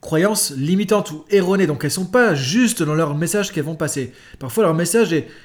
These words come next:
est présent, mais pas forcément cohérent, pas forcément pertinent. Ok, mais ça, ça dépend des croyances limitantes qu'on va avoir aussi. Mais la plupart du temps, elles sont là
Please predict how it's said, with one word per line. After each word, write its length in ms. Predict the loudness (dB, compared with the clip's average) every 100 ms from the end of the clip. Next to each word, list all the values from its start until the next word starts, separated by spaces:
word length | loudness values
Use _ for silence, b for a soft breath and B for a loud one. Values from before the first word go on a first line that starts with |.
| B
est 100 | -8
présent, 440 | -4 0 2 2 0
mais 140 | 0
pas 200 | 0 -4
forcément 460 | -2 -4 -2 -2 -4
cohérent, 560 | -8 2 4 4 2
pas 100 | -4
forcément 380 | -6 -6 -4 -4
pertinent. 580 | 0 -2 0 -6 -6 -8 B B B _ -2
Ok, 240 | 0 4 4 2 -12 _ _ _ _ _ _ -8
mais 60 |
ça, 140 | -2 0
ça 100 | 0
dépend 260 | -2 0
des 80 | -2
croyances 280 | -2 -6 -2
limitantes 300 | -2 -2 -4
qu'on 140 | -2
va 80 | 0
avoir 160 | 2 2
aussi. 320 | 0 -4 -8 B B B
Mais 60 | -6
la 100 | -6
plupart 380 | 0 0 2 0
du 80 | 0
temps, 240 | -4 -4
elles 100 | -4
sont 140 | -2
là 300 | -2 -2 -4